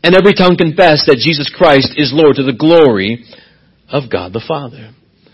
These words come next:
Listen close as we're getting to the answer.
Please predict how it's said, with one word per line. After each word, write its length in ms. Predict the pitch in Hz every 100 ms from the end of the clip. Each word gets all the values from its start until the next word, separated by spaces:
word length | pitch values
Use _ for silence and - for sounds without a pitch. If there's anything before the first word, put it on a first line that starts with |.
| _ _ _ _ _ _ 101
Listen 240 | 113 135
close 320 | - 147 104
as 120 | 107 98
we're 100 | 107
getting 240 | 113 113 -
to 60 | 117
the 180 | 117
answer. 400 | 113 104 - -